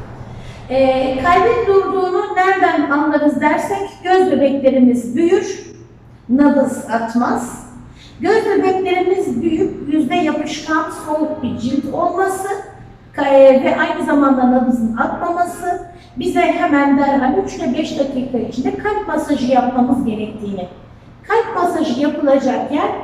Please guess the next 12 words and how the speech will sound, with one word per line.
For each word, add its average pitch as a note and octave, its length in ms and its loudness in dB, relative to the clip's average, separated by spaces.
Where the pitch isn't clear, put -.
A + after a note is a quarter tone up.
şuradaki C#4 600 -2
göğüs F4 460 2
kafesimizde, D4 880 -2
şu - 420 -6
gırtlak C4 680 -4
boşluğumuz C4+ 680 -2
ve D4 80 0
mide C4 380 -4
boşluğumuzun A3+ 600 -4
arasındaki A3+ 640 -6
nokta A3+ 480 -4
bölgeyi B3+ 640 0